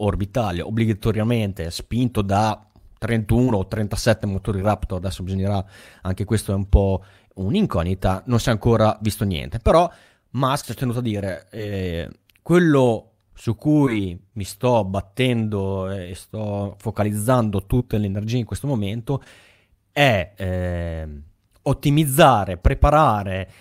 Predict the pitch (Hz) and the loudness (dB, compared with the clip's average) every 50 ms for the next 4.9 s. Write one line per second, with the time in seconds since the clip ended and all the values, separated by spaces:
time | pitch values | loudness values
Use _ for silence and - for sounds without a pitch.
0 | - _ - 107 104 101 - - 165 156 - - 170 165 165 151 131 117 104 104 | -20 _ -8 -6 -6 -6 -4 -2 -2 -2 -2 0 2 4 4 4 4 2 2 -2
1 | - - - 147 139 139 160 170 196 208 185 143 127 123 131 123 - - - 139 | -4 -6 -6 -4 -2 0 0 0 2 2 2 2 2 0 0 2 2 2 2 2
2 | 156 170 - - - 190 180 143 120 113 110 110 104 98 92 - - _ _ _ | 0 -4 -4 -4 0 2 2 4 4 2 2 0 -2 -4 -4 -6 -10 _ _ _
3 | _ _ _ _ _ _ - 139 - - - 226 208 - - 147 127 - - _ | _ _ _ _ _ _ -6 -6 -6 -4 -6 -6 -4 -2 0 0 -2 -2 -6 _
4 | - - 185 170 160 147 - 147 139 117 120 120 120 131 160 214 240 - | 0 2 2 4 2 2 0 0 2 2 2 0 0 0 0 -2 -4 -8